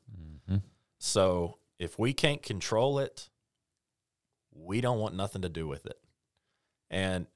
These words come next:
Speaker 2: I'm telling you, I have, I, I, I mean, I have that problem. You know, I, I, I try to focus on the things that I can control.
Speaker 1: Mm-hmm.
Speaker 2: And whenever it gets out of my control, it's, it's something,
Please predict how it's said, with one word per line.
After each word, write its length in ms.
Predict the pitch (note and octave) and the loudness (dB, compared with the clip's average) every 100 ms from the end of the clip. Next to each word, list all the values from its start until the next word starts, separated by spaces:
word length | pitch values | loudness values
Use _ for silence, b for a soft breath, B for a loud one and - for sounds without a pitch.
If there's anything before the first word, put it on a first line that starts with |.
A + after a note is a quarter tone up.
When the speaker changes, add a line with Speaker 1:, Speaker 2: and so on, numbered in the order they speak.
| - | 0
Speaker 2:
I'm 220 | A2 C3+ | 2 4
telling 380 | - C#3 C3+ C#3 | 4 6 4 0
you, 120 | A2+ - | -2 2
I 180 | A2 | 2
have, 380 | G#2+ A2 G2+ - - - _ F2 | 2 -2 -4 -8 -20 -20 _ -6
I, 260 | - G#2+ - | -2 -2 0
I, 60 | G2 | -2
I 40 | |
mean, 320 | G2+ F2+ E2 - _ _ _ _ - | -2 -2 -4 -10 _ _ _ _ -4
I 80 | F#2+ | 0
have 160 | A2 | 2
that 140 | G2 - | 2 2
problem. 440 | A2+ C#3+ - C2 - _ _ _ | 4 4 0 -8 -14 _ _ _
You 120 | G2 | -4
know, 180 | F#2 F#2 | 0 2
I, 220 | F2+ F#2 - | 4 2 0
I, 220 | - G2 - | -2 -2 -2
I 100 | F#2 | -2
try 260 | - A2+ A2 | 2 4 4
to 60 | |
focus 480 | - G2+ G2+ G2 - | 2 -2 -2 -4 -4
on 120 | A2 | -2
the 80 | G2 | -4
things 380 | - F#2+ F#2+ F#2 | -6 -6 -4 -2
that 120 | F#2 | -2
I 120 | F2 | -2
can 160 | - F2 | -4 -8
control. 640 | F#2 E2+ G2+ G#2+ D#2 D2 b b b b D#2 | -8 -6 -2 -2 -2 -8 b b b b -4
Speaker 1:
Mm-hmm. 100 | D#2 | 0
Speaker 2:
And 200 | G2+ G2 | 2 2
whenever 460 | G2+ G#2 A#2+ A#2+ A2 | 4 4 4 4 2
it 180 | - | 0
gets 240 | F2+ G2 - | -2 -2 2
out 200 | G#2 D#3 | 2 2
of 60 | |
my 160 | G2 E2+ | 0 -2
control, 680 | - D2+ D#2 C#2+ D2 E2+ - _ _ _ _ _ | -2 -4 -2 0 0 -4 -6 _ _ _ _ _
it's, 420 | F#2+ F#2 - - - | -4 0 0 0 -2
it's 220 | - G2 - | -4 0 2
something, 560 | A2+ G#2+ - F#2+ F#2 | 2 2 0 -4 -6